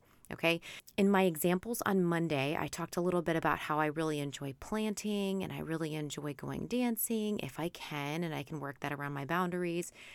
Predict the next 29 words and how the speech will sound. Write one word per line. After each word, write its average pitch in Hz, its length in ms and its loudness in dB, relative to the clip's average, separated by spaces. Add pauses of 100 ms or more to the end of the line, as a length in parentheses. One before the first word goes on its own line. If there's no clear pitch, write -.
(120)
and 160 180 -2
how 160 380 6
I - 100 8
enjoy 165 640 0
these 151 240 0
things, 147 500 -2 (320)
but 165 320 8
I - 40 2
have 175 260 0
to 214 100 -8
be 214 120 2
very 175 260 2
intentional 165 640 -2
about 151 360 0
planning 151 500 -2
that 143 200 -2
out 160 460 -2 (320)
throughout 151 320 6
my 151 160 0
week 196 400 0 (320)
and 175 280 6 (120)
also 147 680 4 (220)
doing 202 240 4
it 208 80 -2
distraction - 560 -2
free, - 480 -6 (140)
A 190 120 10
K 196 220 6
A 156 380 6